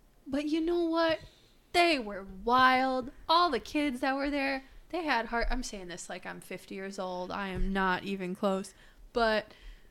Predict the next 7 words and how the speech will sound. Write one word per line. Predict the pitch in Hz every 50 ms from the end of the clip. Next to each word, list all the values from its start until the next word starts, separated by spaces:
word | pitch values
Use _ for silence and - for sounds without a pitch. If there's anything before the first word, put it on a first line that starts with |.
| - - - - - - - -
yeah, | 240 214 190 180 - - - - -
it | 240 262 254 -
was | 320 339 349 339 349 330 - - _ _ _ _
totally | _ - - 285 262 247 247 247 269 269 277 277
something | - - 269 226 226 208 - 190 185 185 180 175 202 - -
to | - - 226 214
be | 196 214 208 208 214 208 214 214 233